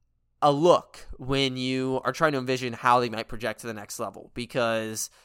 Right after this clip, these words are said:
he, he did an excellent job finding teammates in transition. Even in the half court, he was gunning off some nice passes, and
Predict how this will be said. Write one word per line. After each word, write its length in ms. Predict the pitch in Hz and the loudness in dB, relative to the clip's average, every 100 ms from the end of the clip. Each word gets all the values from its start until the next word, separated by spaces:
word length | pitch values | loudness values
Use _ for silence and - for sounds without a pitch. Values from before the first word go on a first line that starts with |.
| _ | _
he, 300 | - 175 170 - | -8 -4 -4 -4
he 140 | 151 | -2
did 160 | 170 143 | 0 0
an 100 | 135 | 0
excellent 380 | 165 - 175 139 | -2 0 -4 2
job 360 | 156 151 - - | 6 6 6 0
finding 360 | 147 165 180 | 0 0 -4
teammates 440 | - 175 170 165 180 | -8 -8 -6 -6 -8
in 80 | |
transition. 720 | 165 180 165 143 139 - 143 - | -8 -6 -6 -6 -6 -4 -8 -6
Even 220 | 214 233 | -4 -2
in 80 | 220 | -2
the 80 | 208 | 0
half 340 | 220 226 - | 4 4 2
court, 280 | - 151 135 | 0 -2 0
he 100 | 139 | -6
was 140 | 127 | -2
gunning 260 | 139 135 131 | 0 0 2
off 240 | 127 127 | 2 0
some 160 | - 127 | -4 -4
nice 240 | 123 120 | -4 -4
passes, 800 | - 123 123 - 135 127 123 - _ _ _ - | 0 4 4 2 -2 -2 -4 -8 _ _ _ -2
and 500 | 147 143 143 139 | 2 4 2 0